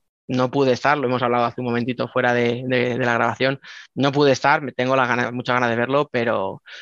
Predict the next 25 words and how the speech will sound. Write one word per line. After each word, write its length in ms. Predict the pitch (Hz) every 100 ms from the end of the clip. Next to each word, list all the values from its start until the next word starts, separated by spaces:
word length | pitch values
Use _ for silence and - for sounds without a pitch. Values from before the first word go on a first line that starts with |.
| -
pero 200 | - 139
solo 260 | 131 170 185
con 200 | 190 170
ver, 260 | 135 117 -
eh, 460 | 131 120 120 123 120
las 160 | 117
ganas 220 | 123 139
que 100 | -
le 60 | 147
echáis 240 | 139 143
a 80 | 139
todos 300 | 127 135 131
los 100 | 131
proyectos 400 | - 127 120 127
que 140 | - 120
sacáis, 480 | 123 123 143 156 _
estoy 200 | - 123
seguro 220 | 123 123
de 60 | 113
que 80 | 107
tiene 180 | 117
que 80 | 120
ser 220 | 110 123
muy 180 | 104 120
chulo. 360 | - 127 143